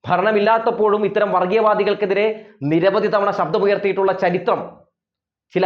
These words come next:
അനുഭവങ്ങൾ മലയാളികൾക്ക് മുമ്പിലുണ്ട്. അതുകൊണ്ട് ധൈര്യമായി എൽ ഡി എഫ് സ്ഥാനാർത്ഥികളെ വിജയിപ്പിച്ച് നമുക്ക് അങ്ങോട്ട് പറഞ്ഞയക്കാം. പ്രധാനമന്ത്രി നരേന്ദ്രമോദി വിളിക്കുന്ന വിരുന്നിൽ പോയി ഏത് ചായ സൽക്കാരത്തിൽ പങ്കെടുത്ത് സെൽഫി എടുത്തുകൊണ്ട് നടക്കില്ല എന്തായാലും എൽ ഡി എഫിന്റെ സ്ഥാനാർത്ഥികൾ വിജയിച്ച്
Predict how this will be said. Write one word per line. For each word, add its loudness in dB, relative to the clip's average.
അനുഭവങ്ങൾ 2
മലയാളികൾക്ക് 0
മുമ്പിലുണ്ട്. -6
അതുകൊണ്ട് -2
ധൈര്യമായി 0
എൽ -4
ഡി 0
എഫ് -6
സ്ഥാനാർത്ഥികളെ -6
വിജയിപ്പിച്ച് -4
നമുക്ക് -6
അങ്ങോട്ട് -6
പറഞ്ഞയക്കാം. -6
പ്രധാനമന്ത്രി 0
നരേന്ദ്രമോദി 0
വിളിക്കുന്ന -2
വിരുന്നിൽ 0
പോയി 0
ഏത് 0
ചായ 0
സൽക്കാരത്തിൽ -2
പങ്കെടുത്ത് 0
സെൽഫി -2
എടുത്തുകൊണ്ട് -2
നടക്കില്ല -2
എന്തായാലും -2
എൽ -4
ഡി -2
എഫിന്റെ -6
സ്ഥാനാർത്ഥികൾ -6
വിജയിച്ച് -4